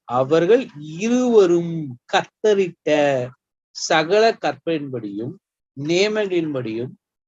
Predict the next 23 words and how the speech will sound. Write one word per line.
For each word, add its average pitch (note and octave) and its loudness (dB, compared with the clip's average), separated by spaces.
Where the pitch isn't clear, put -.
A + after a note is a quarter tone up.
குற்றமற்றவர்களாய் E3 0
நடந்து G#2 -6
தேவனுக்கு G#3+ 8
முன்பதாக C#3+ 0
நீதி G#3+ -2
உள்ளவர்களாய் F3+ 2
இருந்தார்கள். C3+ -6
ரெண்டு B3 -8
பேருமே G#3+ 2
நீதி G3 -2
உள்ளவர்களா D3+ 0
இருந்திருக்கிறாங்க. B2 -8
ரெண்டு G3+ 2
பேருமே G#3 2
நீதி G#3+ -4
உள்ளவர்களா G3 2
நடந்து F#3 -2
கொண்டிருக்கிறாங்க. F#3 -2
ரெண்டு G3 -4
பேருமே A3 6
கர்த்தருடைய F#3+ 0
கற்பனைகளையும் F3 -6
நியமங்களையும் E3+ -4